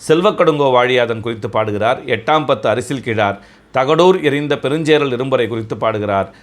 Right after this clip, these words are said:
ஒன்பதாம் பத்து பெருங்குன்றூர் கிழார் குடக்கோ இளஞ்சேரல் இரும்பரை குறித்து பாடுகிறார். முதல் பத்து கிடைக்கல, பத்தாம் பத்து நமக்கு கிடைக்கல. நிறைவாக நமக்கு எட்டாவது நூலாக இருக்கக்கூடியது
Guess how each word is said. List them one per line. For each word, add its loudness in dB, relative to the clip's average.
ஒன்பதாம் 2
பத்து -4
பெருங்குன்றூர் -4
கிழார் -2
குடக்கோ 4
இளஞ்சேரல் 2
இரும்பரை 0
குறித்து -6
பாடுகிறார். 0
முதல் 0
பத்து 0
கிடைக்கல, 0
பத்தாம் 0
பத்து -2
நமக்கு -6
கிடைக்கல. -8
நிறைவாக 4
நமக்கு -6
எட்டாவது 2
நூலாக -2
இருக்கக்கூடியது -2